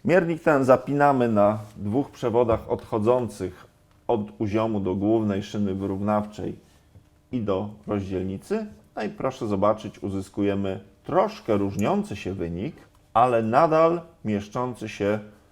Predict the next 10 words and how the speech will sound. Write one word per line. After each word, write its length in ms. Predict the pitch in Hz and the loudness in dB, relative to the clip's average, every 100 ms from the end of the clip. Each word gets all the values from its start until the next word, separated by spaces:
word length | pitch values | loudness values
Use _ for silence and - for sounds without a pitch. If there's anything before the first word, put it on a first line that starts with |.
| _ | _
w 60 | - | -20
spodziewanych 640 | - 113 98 92 87 87 | -4 0 2 2 0 -2
parametrach. 680 | - 82 76 69 - - - _ _ - | -6 -6 -6 -10 -16 -20 -20 _ _ 2
Ta 140 | 147 | 2
metoda 560 | 185 180 170 165 175 202 - - | 4 2 2 4 2 2 -8 -4
pozwala 540 | 131 117 117 143 156 | -2 0 2 2 2
na 400 | 147 127 123 127 139 | 0 0 0 0 -2
nierozpinanie 1120 | 117 123 170 175 - - 135 135 139 139 139 143 - _ _ _ - | -2 2 2 2 -2 -8 -2 0 0 -2 -2 -4 -10 _ _ _ -4
uziomu 720 | 120 107 120 123 123 127 - | 0 2 2 2 0 -2 -2
od 320 | 98 101 - | 0 0 -2